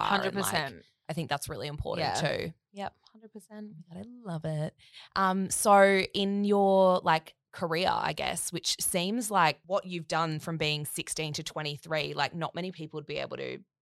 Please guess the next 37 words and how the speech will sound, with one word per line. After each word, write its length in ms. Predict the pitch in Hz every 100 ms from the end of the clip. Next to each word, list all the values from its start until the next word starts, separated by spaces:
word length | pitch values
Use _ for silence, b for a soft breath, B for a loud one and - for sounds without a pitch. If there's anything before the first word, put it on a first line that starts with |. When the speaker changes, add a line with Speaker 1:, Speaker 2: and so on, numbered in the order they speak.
| _
Speaker 1:
be 220 | 151 143
where 140 | 143 139
you 140 | 139
are 180 | 131 -
right 180 | 50 -
now. 220 | - -
So 100 | 170
it's 140 | -
pretty 180 | - 160
amazing. 400 | 165 143 - 135
I 80 | 120
don't 140 | 151 -
Speaker 2:
Mm, 360 | 175 175 _ _
it's 100 | _
Speaker 1:
think 180 | 160 151
I 60 |
was, 80 | 170
Speaker 2:
exciting. 160 | 170 -
Speaker 1:
like, 80 | -
tra-, 300 | - 147 - -
backpacking 600 | - - - 151 160 151
through 140 | 151
Europe 420 | 147 139 113 156
and, 80 | 151
like, 180 | 143 -
catching 340 | - - 160
an 80 | 156
overnight 360 | 139 147 76 -
bus 280 | - -
at, 80 | -
like, 180 | - -
twenty-three. 560 | - - 571 - - 403
So 400 | - 151 160 - -
Speaker 2:
<laughs> 140 | 320
Speaker 1:
you're 140 | - 170
kicking 340 | 208 160 160
goals. 360 | 160 143 160